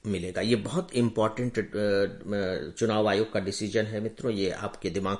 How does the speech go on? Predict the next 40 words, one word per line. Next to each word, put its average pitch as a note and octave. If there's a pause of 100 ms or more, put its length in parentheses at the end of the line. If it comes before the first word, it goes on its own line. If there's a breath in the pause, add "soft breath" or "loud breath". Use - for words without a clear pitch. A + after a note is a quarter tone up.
में F2
रहना E2+
चाहिए, E2+
up -
to G2+
date G#2+
आपको -
रहना F2
होगा। - (840 loud breath)
दूसरी A#3+
जो G#3
खबर E3
है E3
आपको A#2
मालूम A2+
है, C3+
कल G#2
भी, F#2+
कल G2
news A2
में F#2+
भी F2+
थी C3
कि, G2 (540 loud breath)
अ, G#2+
जो F#2 (1000 loud breath)
यूएन C#3+
Champion C3+
of A2
the F#2 (100)
Earth, - (960)
ये A2
यूएन, G2+ (180)
United G#2+
Nation F#2+
Organization F2+
ने E2+
दिया F2+
है A#2
कि, A2